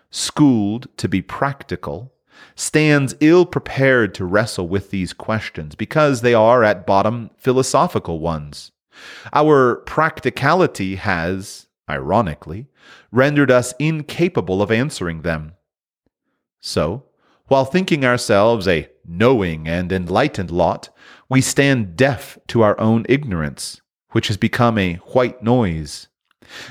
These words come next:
Gilded degrees hanging on our walls bear witness to our certified smarts. But we have stood Socrates on his head,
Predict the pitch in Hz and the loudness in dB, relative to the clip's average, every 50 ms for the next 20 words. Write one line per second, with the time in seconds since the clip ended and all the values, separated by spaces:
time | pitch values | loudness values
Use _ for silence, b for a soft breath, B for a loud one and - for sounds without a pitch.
0 | B 117 110 147 170 185 180 175 143 147 139 117 113 113 98 104 113 123 127 131 | B 0 2 4 6 6 4 4 4 2 2 2 0 0 2 4 4 6 6 6
1 | 123 117 107 104 92 - - - - 135 131 131 120 110 101 101 101 98 95 95 | 4 4 4 2 0 -2 -4 -2 0 0 0 0 -2 -2 0 0 0 0 0 0
2 | 87 85 101 107 107 107 101 95 90 82 78 - 113 113 110 98 85 120 139 - | 2 2 4 4 4 4 4 2 0 -4 -2 0 2 2 4 4 2 2 0 0
3 | - 92 82 82 - - - 123 113 104 95 95 90 87 85 85 - - - - | -2 -8 -8 -8 -10 -8 -4 -2 0 0 0 0 0 0 -2 -4 -4 -8 -8 -2
4 | - 143 131 104 - - 90 85 80 73 - - - - 131 131 104 85 - - | 0 0 0 0 -2 -2 -2 -2 -2 -4 -8 -10 -6 -2 -2 0 0 -2 -4 -10
5 | - - - - _ _ _ B B B B B B B - 131 156 160 160 135 | -14 -14 -14 -18 _ _ _ B B B B B B B -2 2 4 4 4 4
6 | - - - 170 143 - - - 180 185 180 - 127 - - 120 117 98 107 101 | 2 0 0 0 0 0 2 2 2 2 0 -2 -4 -2 0 0 0 2 0 -2
7 | 95 95 98 92 - - 151 156 127 98 82 78 73 | -2 -4 -6 -6 -6 -4 -2 0 0 0 -2 -4 -10